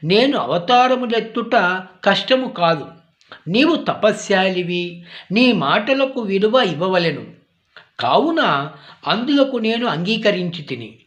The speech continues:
బ్రాహ్మణుల మాట అసత్యమైనచో వారికి గౌరవం ఉండదు. ఇట్లు భక్తులను కాపాడుట, అటు బ్రాహ్మణుల మాట తప్పకుండా ఉండుట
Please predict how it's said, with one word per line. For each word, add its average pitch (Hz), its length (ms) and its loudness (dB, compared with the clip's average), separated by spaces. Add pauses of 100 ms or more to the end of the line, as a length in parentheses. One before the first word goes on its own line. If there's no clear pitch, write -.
(320)
బ్రాహ్మణుల 220 840 0
మాట 214 380 -2
అసత్యమైనచో 202 1500 0 (280)
వారికి 185 720 2
గౌరవం 214 500 4
ఉండదు. 170 380 -2 (1200)
ఇట్లు 269 340 4
భక్తులను 277 680 2
కాపాడుట, 208 1080 2 (400)
అటు 170 240 2
బ్రాహ్మణుల 208 800 0
మాట 214 340 -2
తప్పకుండా 208 1300 -2
ఉండుట 185 380 0